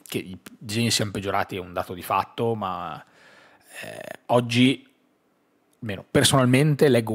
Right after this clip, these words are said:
One Piece perché lo leggo da tantissimi anni e sono veramente curioso di capire come va a finire. Certo, ci sono delle criticità, eh, ci sono anche, per dire, anche nella Juve le criticità. <laughs> Continuo a guardare la Juve, non è che dico non la guardo più perché,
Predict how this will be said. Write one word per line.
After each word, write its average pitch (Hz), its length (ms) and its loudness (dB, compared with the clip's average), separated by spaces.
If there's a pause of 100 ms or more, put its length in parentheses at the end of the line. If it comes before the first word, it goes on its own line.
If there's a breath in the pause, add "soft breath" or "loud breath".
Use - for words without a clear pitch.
One 113 180 -2
Piece - 540 -2 (600 loud breath)
perché - 240 -4
lo 107 60 0
leggo 117 200 0
da 104 120 -4
tantissimi 117 680 0
anni 120 220 0
e 120 40 -2
sono 101 220 -6
veramente 117 640 -2
curioso 120 240 -4
di 107 60 -6
capire 113 220 -4
come 110 140 -6
va 101 80 0
a 92 40 -4
finire. 101 420 -8
Certo, 131 480 -2
ci - 100 -8
sono 123 120 -4
delle 107 160 0
criticità, 110 640 -2 (840 loud breath)
eh, 71 560 -8 (440)
ci - 140 -4
sono 127 220 4
anche, 127 160 2
per 127 140 2
dire, 123 140 6
anche - 180 -6
nella 123 220 2
Juve 139 340 6
le 110 80 2
criticità. - 600 -4
<laughs> - 40 -20
Continuo 131 560 -2
a 123 40 4
guardare 117 420 2
la 110 80 0
Juve, 113 300 0
non 107 120 -4
è 113 80 -2
che - 120 -10
dico 110 240 -10
non 104 400 -2
la 107 100 4
guardo 107 340 2
più 120 160 -2
perché, 107 540 0